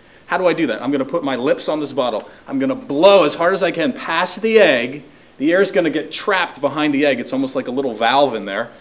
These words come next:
And hopefully the pressure behind the egg will push the egg out. Now, if I put a little bit of pressure in, the egg will ooze out. If I put a lot, it'll shoot out into my mouth. Let's see what happens. Here we go. It's coming out slowly.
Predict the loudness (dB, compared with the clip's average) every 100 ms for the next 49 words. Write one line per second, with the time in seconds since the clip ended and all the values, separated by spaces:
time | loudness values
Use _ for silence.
0 | -20 -10 -8 0 0 0 0 0 0 -2
1 | -4 -4 -4 -6 -4 -2 -2 -2 -6 -8
2 | -10 -14 -8 2 2 2 -4 0 0 0
3 | -4 -6 -6 -6 -6 -6 -6 -8 -14 -20
4 | -14 -4 -2 0 -4 -2 -2 -2 -2 -2
5 | -4 -8 -8 -6 -6 -8 -6 -6 -4 -2
6 | -2 -6 -10 -8 -4 -4 -4 -10 -12 -6
7 | -2 0 0 -2 -8 -8 -8 -10 -14 -20
8 | -20 -20 -20 -18 -16 -12 -10 -10 -12 -16
9 | -20 -20 -20 _ -20 -20 _ -20 _ -20
10 | -14 -10 -8 -10 -12 -18 -20 _ -20 -20
11 | -20 -20 -20 -20 -20 -20 _ -20 -20 -18
12 | -8 0 0 0 -10 -20 -20 -20 -20 -20
13 | _ -4 -4 -10 -20 -20 _ _ _ _
14 | _ _ _ -20 -16 -12 -8 -8 -10 -12
15 | -10 -6 -4 -4 -6